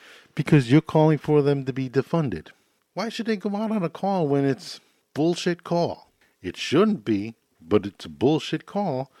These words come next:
and they should take it. They don't need to be going out on bullshit calls. They got other things to resolve. So this is why we need the police department. As I said earlier, do they need a tank,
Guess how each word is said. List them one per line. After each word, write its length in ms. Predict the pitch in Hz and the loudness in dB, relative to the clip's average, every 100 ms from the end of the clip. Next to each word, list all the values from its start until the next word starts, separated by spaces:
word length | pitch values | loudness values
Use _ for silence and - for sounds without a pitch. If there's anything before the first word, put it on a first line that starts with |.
| _ _ _ _ _ _ - | _ _ _ _ _ _ -14
and 200 | 92 92 | -12 -6
they 140 | 107 | -4
should 240 | 127 156 131 | -4 -8 -10
take 280 | 185 185 113 | -8 -8 -10
it. 180 | 87 _ - | -14 _ -2
They 100 | 139 | 0
don't 180 | 165 170 | 2 2
need 140 | 180 | 2
to 80 | 160 | 2
be 100 | 151 | 2
going 260 | 143 139 | 4 4
out 120 | 135 127 | 2 0
on 160 | 113 | -2
bullshit 520 | 85 117 135 - 127 | 0 0 0 -2 -6
calls. 320 | - 135 98 85 | -6 -8 -6 -8
They 60 | |
got 160 | 123 117 | -6 -4
other 200 | 123 98 | -6 -8
things 260 | - 117 - | -4 -4 -4
to 80 | |
resolve. 540 | 80 80 82 69 69 _ _ _ | -12 -10 -12 -14 -20 _ _ _
So 400 | - 101 85 78 _ _ _ _ _ | -6 -4 -4 -10 _ _ _ _ _
this 340 | 80 131 147 156 | -4 -2 -2 -4
is 200 | 135 117 | -6 -6
why 580 | 117 117 95 92 101 - _ _ _ - | -2 -2 -2 -6 -12 -16 _ _ _ -12
we 320 | 87 123 160 | 0 4 6
need 420 | 143 135 120 120 - _ - | 6 6 6 2 -4 _ -12
the 80 | 104 | -12
police 440 | - 98 160 190 | -10 -8 -6 -8
department. 560 | - - 123 113 110 104 _ _ _ _ _ | -10 -8 -6 -4 -6 -8 _ _ _ _ _
As 220 | 170 175 | -4 -2
I 100 | 170 | -2
said 220 | 151 170 160 | -2 0 2
earlier, 380 | 143 95 90 82 _ _ | 2 2 -2 -8 _ _
do 160 | 117 117 | -2 2
they 240 | 151 196 | 2 2
need 600 | 143 127 135 104 98 113 _ - | 0 0 0 0 -2 -6 _ -20
a 60 | - | -8
tank, 440 | - 131 147 - | -2 0 -2 -8